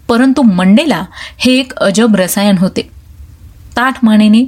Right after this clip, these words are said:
दमदार पावले टाकीत, हसत मुखाने आणि खंबीर मनाने त्यांनी कारागृहाला निरोप दिला.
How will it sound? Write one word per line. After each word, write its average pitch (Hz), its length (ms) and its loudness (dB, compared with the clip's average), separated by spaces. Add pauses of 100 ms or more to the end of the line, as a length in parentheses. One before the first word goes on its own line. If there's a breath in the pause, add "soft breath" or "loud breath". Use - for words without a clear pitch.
दमदार 202 400 0
पावले 196 340 -2
टाकीत, 196 340 -8 (440 loud breath)
हसत 262 380 -2
मुखाने 247 380 2 (300 loud breath)
आणि 247 140 0 (120)
खंबीर 247 380 2
मनाने 202 500 0 (540 loud breath)
त्यांनी 226 260 2
कारागृहाला 233 720 0
निरोप 180 280 0
दिला. 170 260 -4